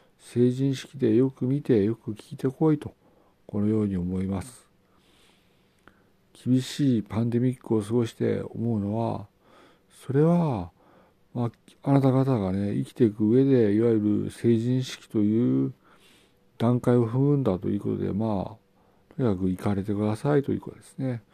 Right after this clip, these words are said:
成人式に出席をして、ちゃんと見て、ちゃんと聞いて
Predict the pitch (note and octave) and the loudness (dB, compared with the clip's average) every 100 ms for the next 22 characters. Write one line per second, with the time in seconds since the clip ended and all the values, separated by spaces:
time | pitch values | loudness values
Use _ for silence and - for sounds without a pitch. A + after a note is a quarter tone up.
0 | - _ _ B2+ B2+ C#3+ C3+ - G#2+ F#2 | -20 _ _ 0 2 2 -2 -2 -4 -2
1 | A2 - B2 C3 B2+ - D3+ C#3 - A#2+ | -6 -8 -8 -2 -2 -2 -2 -2 -4 -8
2 | A#2+ - A#2+ C#3+ - A2+ G#2 G#2+ G#2 A2 | -8 -6 -4 -4 -2 -2 -2 -6 -8 -10
3 | - B2 A#2+ D3+ D3 | -10 -10 -4 -2 -2